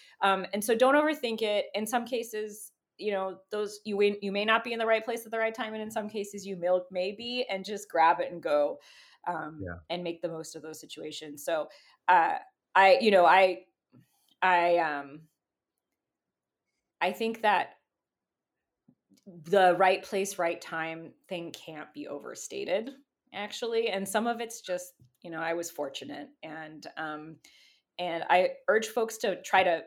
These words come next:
Speaker 1: create those situations for themselves to the, to the extent that they can by finding great mentors, great sponsors, people that really share in their, um, in their, uh, like, their goals.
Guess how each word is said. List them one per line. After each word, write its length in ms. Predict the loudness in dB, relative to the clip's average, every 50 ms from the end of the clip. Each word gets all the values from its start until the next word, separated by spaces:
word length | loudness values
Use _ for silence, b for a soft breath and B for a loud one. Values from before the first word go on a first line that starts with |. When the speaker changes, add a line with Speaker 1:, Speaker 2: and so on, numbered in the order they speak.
| -12 _ -4
Speaker 1:
create 240 | -2 0 0 0
those 180 | 0 -2 -2 -2
situations 540 | -4 -4 -2 -2 -2 -2 -2 -4 -8 -12 -14
for 80 | -12
themselves 440 | -12 -12 -8 -6 -6 -6 -6 -8 -10
to 60 | -16 -20
the, 80 | -20 -20 -20 -20 _ _ -18
to 80 | -12 -8
the 180 | -8 -8 -8
extent 300 | -8 -8 -8 -6 -6 -6
that 120 | -6 -8 -6
they 120 | -8 -10
can 360 | -10 -10 -8 -6 -6 -4 -2
by 140 | 0 0 0
finding 380 | 0 -2 -6 -8 -6 -8 -8 -8 -4
great 240 | -2 -2 -2 -2 -4
mentors, 680 | -8 -10 -10 -10 -8 -6 -4 -2 -2 -2 -2 -4 -6 -6
great 280 | -6 -6 -6 -6 -6
sponsors, 880 | -6 -4 -2 -2 -2 -2 -2 -6 -8 -8 -6 -6 -6 -6 -8 -10 -14 b b b b b b b b b _ _
people 220 | -6 -2 -2 2 2
that 180 | 2 2 2
really 240 | 2 0 0 0 -2
share 580 | -4 -6 -2 -2 0 0 0 0 0 -2 -4 -6
in 220 | -8 -8 -10 -10 -10
their, 460 | -10 -8 -8 -8 -8 -10 -10 -14 -18 _ _ -12
um, 420 | -10 -8 -8 -8 -10 -12 -14 -18 -20 _ _ b b b b b b b b _ _
in 200 | -6 -6 -6 -4
their, 540 | -2 0 2 4 4 4 4 2 2 0 -2 0
uh, 340 | 0 0 0 0 -2 -4 -6 -10 _ _ _ _ _ _ _ _ _ _ _ _ _ _ _ _ _ _ _ _ -4
like, 340 | 0 0 0 0 -2 -4 -2
their 180 | 2 2 4 4
goals. 500 | 4 4 6 6 6 4 4 0 -6 -14